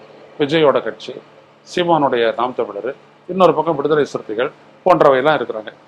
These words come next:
இவங்கெல்லாம் ஒண்ணா சேர்ந்தாங்கன்னு வச்சுக்கோங்க. ஏன்னா, இவங்க எல்லாருக்குமே அதிகமான இடத்துல நிக்கணும், ஒரு கூட்டணி ஆட்சின்ற ஒரு ஆம்பிஷன் இருக்குன்னா, இவங்க ஒண்ணா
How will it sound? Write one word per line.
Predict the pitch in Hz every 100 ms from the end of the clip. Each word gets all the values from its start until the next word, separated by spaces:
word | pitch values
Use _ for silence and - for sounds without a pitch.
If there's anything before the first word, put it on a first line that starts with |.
| _ _
இவங்கெல்லாம் | 190 202 220 190
ஒண்ணா | 190 240 233
சேர்ந்தாங்கன்னு | 185 165 156 175 143
வச்சுக்கோங்க. | - 127 110 90 - - _ _ - - - 156
ஏன்னா, | 180 180
இவங்க | 160 147 147
எல்லாருக்குமே | 208 208 190 202 170
அதிகமான | 160 170 185 190 170
இடத்துல | 170 175 170 147
நிக்கணும், | 139 135 139 120
ஒரு | 151 -
கூட்டணி | 190 180 156
ஆட்சின்ற | 135 - 147 135
ஒரு | 123
ஆம்பிஷன் | 139 151 143 135
இருக்குன்னா, | 98 113 160 - _ _ -
இவங்க | 139 139
ஒண்ணா | 180